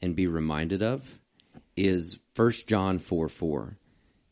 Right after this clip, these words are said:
And it says, "You belong to God, my dear children. You have already won a victory over those people because the Spirit who lives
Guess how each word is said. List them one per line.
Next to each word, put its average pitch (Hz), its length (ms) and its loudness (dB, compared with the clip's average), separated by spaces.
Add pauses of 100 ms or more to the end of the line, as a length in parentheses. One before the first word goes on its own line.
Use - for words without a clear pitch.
And 80 380 -2
it 69 80 -12
says, 87 300 0
"You 101 120 0
belong 104 400 2
to 98 100 -4
God, 85 360 0
my 85 160 0
dear 85 220 0
children. 78 440 -2
You 82 120 0
have 95 180 -2
already 139 460 4
won 123 200 4
a 113 60 4
victory 143 720 2
over 104 260 2
those 104 240 4
people 117 340 0
because 101 360 -2
the 98 100 -6
Spirit 139 540 2 (400)
who 113 160 4
lives 107 360 4